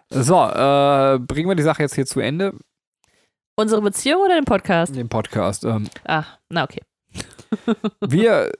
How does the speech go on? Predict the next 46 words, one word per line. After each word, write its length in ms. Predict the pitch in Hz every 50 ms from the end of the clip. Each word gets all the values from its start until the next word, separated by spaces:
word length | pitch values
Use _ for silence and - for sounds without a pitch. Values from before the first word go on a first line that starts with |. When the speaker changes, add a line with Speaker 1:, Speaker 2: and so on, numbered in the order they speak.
| _ -
Speaker 1:
hören 280 | - 135 151 185 208
uns, 280 | 202 190 175 - - 170
äh, 340 | 160 147 147 143 139 107 78
in, 180 | 143 143 143
in 140 | 87 120 139
diesem 200 | 139 127 131 131
M-C-U-Format 760 | 104 135 139 - - 135 170 185 - - 156 143 147 147 143
überraschenderweise 720 | 131 127 131 117 131 156 - - 190 156 135 131 131 127 131
mit 100 | 127 -
dem 180 | 127 117 113
Hulk-Film 420 | 123 143 175 - - - 131 117 110
als 180 | 107 104 -
nächstes, 520 | 113 110 113 - - - 113 - - - -
äh, 720 | 123 113 113 113 113 110 113 117 110 107 90 92 110 117
wieder. 440 | 117 120 127 156 165 170 165 - -
Äh, 80 | 110 127
Speaker 2:
Spoiler! 800 | 123 120 - - 370 440 554 571 453 392 403 403 403 - 123
Speaker 1:
ja, 140 | 120 107 104
weil 100 | - 110
wir 60 | 113
die 60 | 110
Sachen 260 | 110 123 120 - - 120
nicht, 280 | 123 117 - - -
äh, 400 | 120 110 110 107 107 107 107 110
M-C-U-chronologisch 1400 | - - 107 113 - - - 113 110 107 120 131 131 - - - - 123 113 110 107 107 117 123 127 127 - -
bepodcasten, 600 | - - - 127 127 - - - 120 117 - 113
aber 80 | 110 110
hättet 140 | 107 101 92
ihr 100 | 90 98
auch 60 | 104
schon 120 | - 107
drauf 220 | 104 101 104 - -
kommen 240 | - 104 110 117
können, 320 | 113 - 120 117 110 110 107
weil 200 | 107 104 98 98
sonst 220 | 104 101 104 -
hätten 140 | - - -
wir 60 | 107
ja 60 | 101
gar 100 | 98 98
nicht 120 | 98 98 -
mit 100 | 110 -
Iron 220 | - 104 113 110
Man 120 | 107 98 87
angefangen, 580 | 85 101 120 127 123 - 113 113 120 120 117 -
ähm, 260 | - 113 107 107 104